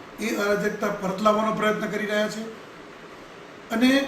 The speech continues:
ગુજરાતની અંદર જે પ્રમાણે ભૂપેન્દ્રભાઈ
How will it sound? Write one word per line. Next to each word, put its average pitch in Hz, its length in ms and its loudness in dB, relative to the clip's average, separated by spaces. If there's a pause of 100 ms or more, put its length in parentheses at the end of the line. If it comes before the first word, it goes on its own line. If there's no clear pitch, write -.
(360)
ગુજરાતની 240 460 6
અંદર 247 220 4
જે 226 140 0
પ્રમાણે 226 360 4
ભૂપેન્દ્રભાઈ 214 760 0